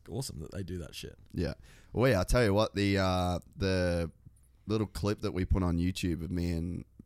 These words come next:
Speaker 2: Maisie talking about the fact that teams can't sell merch at Supercross, that got some people talking.
Speaker 1: Really?
Speaker 2: I don't think, did you know that that was a thing?
Speaker 1: What do you mean?
Speaker 2: That the teams can't sell merch at,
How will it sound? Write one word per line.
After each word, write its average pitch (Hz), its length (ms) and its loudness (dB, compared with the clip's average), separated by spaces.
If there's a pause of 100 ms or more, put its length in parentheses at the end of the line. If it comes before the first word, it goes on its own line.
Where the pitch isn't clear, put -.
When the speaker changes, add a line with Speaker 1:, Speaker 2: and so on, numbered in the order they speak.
Speaker 2:
Maisie 90 460 0
talking 90 340 -2
about 82 400 -2
the - 60 -8
fact 82 260 -4
that - 140 -10
teams 85 260 -4
can't 85 220 -4
sell 85 160 -4
merch 82 280 -4
at - 60 -12
Supercross, 110 540 -4 (180)
that - 240 -2 (140)
got - 200 -6
some - 120 -8
people - 280 -8
talking. 95 440 -6 (160)
Speaker 1:
Really? - 260 -12 (180)
Speaker 2:
I 101 60 -2
don't 135 140 4
think, 110 240 0
did 117 160 0
you 143 80 4
know 139 220 2
that 139 100 0
that 127 160 0
was 113 100 -4
a 117 40 -6
thing? 156 240 -6 (160)
Speaker 1:
What 107 80 -14
do 104 60 -12
you 110 60 -12
mean? 107 140 -12 (360)
Speaker 2:
That 101 80 -2
the 90 80 -2
teams 95 300 0
can't 87 240 -2
sell 87 160 -2
merch 85 320 -4
at, 85 140 -4